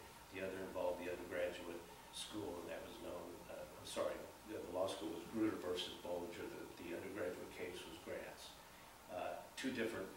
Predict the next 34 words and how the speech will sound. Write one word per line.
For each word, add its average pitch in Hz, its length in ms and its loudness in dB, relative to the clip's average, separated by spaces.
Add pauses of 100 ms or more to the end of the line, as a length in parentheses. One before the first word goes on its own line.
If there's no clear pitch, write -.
(120)
uh, - 80 0
systems, - 640 2
both - 400 4
heavily 90 320 -2
race - 240 0
conscious. - 480 -6 (880)
The 110 80 4
rationale 127 560 12
offered 117 320 8
by 107 160 12
the 98 80 6
university 101 640 4
as 92 160 2
its - 160 -6
justification - 960 2
for 92 160 0
resorting 113 640 6
to - 80 2
the 90 160 0
use 85 400 -2
of - 80 -4
racially 92 640 0
discriminatory 101 960 -2
policies - 640 2 (480)
was 98 160 -2
its 95 80 0
claimed 113 480 6
compelling 98 560 4
interest - 480 0
in 90 80 0
obtaining 95 480 2
the 87 160 -2
educational - 640 0
benefits - 560 -2